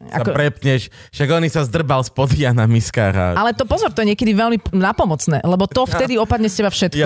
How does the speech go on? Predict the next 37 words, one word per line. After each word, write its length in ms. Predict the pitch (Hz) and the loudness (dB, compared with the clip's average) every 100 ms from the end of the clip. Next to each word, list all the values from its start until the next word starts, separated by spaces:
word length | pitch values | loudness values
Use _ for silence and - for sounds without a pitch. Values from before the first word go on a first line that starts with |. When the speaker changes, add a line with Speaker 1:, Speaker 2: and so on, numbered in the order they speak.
| 139 | 0
Speaker 1:
Jasné, 220 | - 113 113 | -2 -4 -2
hej, 120 | 113 | 0
Speaker 2:
Aj 120 | 190 | 0
ty 120 | 196 | 0
Speaker 1:
no. 60 | 190 | 0
Speaker 2:
opadneš 440 | 160 160 151 151 | 0 0 2 0
celý 340 | - 165 190 196 180 170 202 208 202 | 0 0 0 -2 -4 -10 -10 -10 -4
do 160 | 180 | 0
jamy. 360 | 180 180 220 277 - 160 - _ - | 2 2 2 -2 -8 -18 -18 _ -14
Ale 300 | - 180 185 | -4 0 2
že 140 | 190 175 | 2 2
potom 240 | 226 247 | -2 -4
si 80 | 233 | -2
začneš 340 | 220 220 226 | -2 -2 -2
hovoriť, 340 | 202 214 220 214 | 0 0 2 2
že, 180 | 220 214 - | 2 0 2
že 140 | 190 | 2
vlastne 320 | 202 233 277 | 2 0 -2
tá, 160 | 233 196 | -2 -2
ten 320 | 185 208 175 | 0 0 0
veľký 460 | - 165 208 240 226 | -2 -2 -2 0 -2
stres 400 | - 180 185 185 | -2 0 0 2
je 180 | 185 175 | 2 0
strašný 560 | - - 185 185 185 | -2 -2 0 0 0
egoizmus. 460 | 156 160 151 131 135 | 0 2 0 0 -2
Je 100 | 151 | -4
to 120 | - | -4
vlastne 400 | 156 165 - 156 - _ | -2 -2 -2 -4 -6 _
obrovská 420 | 185 175 170 180 | 0 2 0 -4
sebestrednosť, 840 | - 165 165 - 190 220 262 - | -2 -2 -2 0 0 0 -2 -2
lebo 160 | 180 170 | -2 -2
v 100 | - | -2
tej 120 | 214 | -4
chvíli 220 | 185 185 | 0 0
veríš 240 | 170 165 - | 0 -2 -2
tomu, 240 | 170 170 | -2 0
že 260 | 160 156 | 0 -2